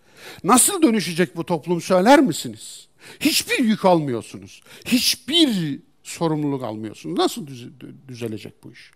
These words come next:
Onun için alın, hazır. Lütfen ulaştırın. Bu dersleri ulaştırın. Hatta hali vakti yerinde olan arkadaşlar, ne olursunuz, iş adamı arkadaşlar, üç yüz lira, beş yüz lira giderken deyin ki, "Ben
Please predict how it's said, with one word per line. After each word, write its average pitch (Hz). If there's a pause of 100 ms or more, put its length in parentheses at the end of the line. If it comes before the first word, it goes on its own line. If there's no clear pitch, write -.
(480)
Onun 160
için 160 (380)
alın, 120 (160)
hazır. - (280)
Lütfen 113 (320)
ulaştırın. - (440)
Bu -
dersleri 110 (260)
ulaştırın. 107 (240)
Hatta 185 (340)
hali 220
vakti 214
yerinde 185
olan 156
arkadaşlar, 120
ne 254
olursunuz, 131
iş 240
adamı 151
arkadaşlar, 101 (540)
üç -
yüz 165
lira, 131 (100)
beş 202
yüz 175
lira 117 (220)
giderken 175 (400)
deyin 190
ki, 156 (400)
"Ben 175